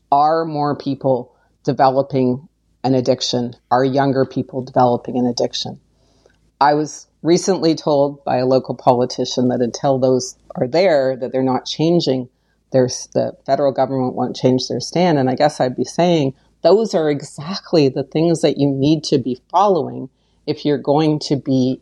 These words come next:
implementing this program. As a physician, I am legally responsible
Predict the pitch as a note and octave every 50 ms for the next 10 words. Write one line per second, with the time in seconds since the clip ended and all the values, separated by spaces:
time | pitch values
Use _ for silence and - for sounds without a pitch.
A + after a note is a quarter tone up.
0 | _ - D#3 E3 D#3+ - - D#3 C#3+ B2+ B2 B2 - - C3 B2+ B2 A#2+ A#2+ -
1 | - - - D3+ D3+ E3 D#3 D3 - C#3+ B2+ A#2+ A#2 B2 - _ _ _ _ _
2 | _ _ - _ _ _ _ _ _ - - G3 G3+ G3 A3 F#3+ - - G3 G3+
3 | F#3+ G3 G3+ - - F3+ C#3+ F2 G#2+ C3+ C#3+ C#3+ C#3 B2+ C3 C#3 D#3+ F3+ F3+ F#3+
4 | F3+ E3+ E3 D3+ D3+ D3+ D3+ - - D3 C#3+ D3+ D3 - - C#3+ B2+ A2+ G#2+ A2+
5 | -